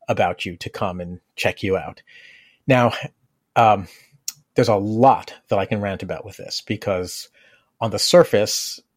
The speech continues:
you know, at, at a hundred thousand feet, if you don't think about it too deeply, you think, "Okay, well, you know, this is a way to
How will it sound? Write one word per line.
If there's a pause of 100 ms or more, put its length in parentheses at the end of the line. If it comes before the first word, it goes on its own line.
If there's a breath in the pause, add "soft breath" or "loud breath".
(120)
you
know, (260)
at,
at
a
hundred
thousand
feet,
if
you
don't
think
about
it
too
deeply,
you
think,
"Okay,
well,
you
know,
this
is
a
way
to